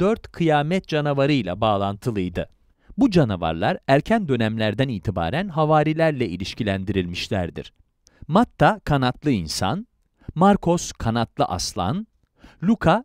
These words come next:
kanatlı boğa, Yuhanna ise kartaldı. Karolinj terimini kullanırken aslında tarihsel açıdan Charlemagne döneminden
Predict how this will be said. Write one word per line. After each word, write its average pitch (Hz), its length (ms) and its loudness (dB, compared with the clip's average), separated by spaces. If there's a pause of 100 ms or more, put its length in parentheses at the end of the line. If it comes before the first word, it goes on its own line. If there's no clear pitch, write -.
kanatlı 143 680 0
boğa, 98 380 2 (500)
Yuhanna 165 480 4
ise 139 380 -2 (200)
kartaldı. 147 720 4 (600)
Karolinj 196 680 2
terimini 110 500 -2
kullanırken 135 840 -4
aslında 180 480 0
tarihsel 170 560 0
açıdan 202 400 -2
Charlemagne 156 680 0
döneminden 110 640 -2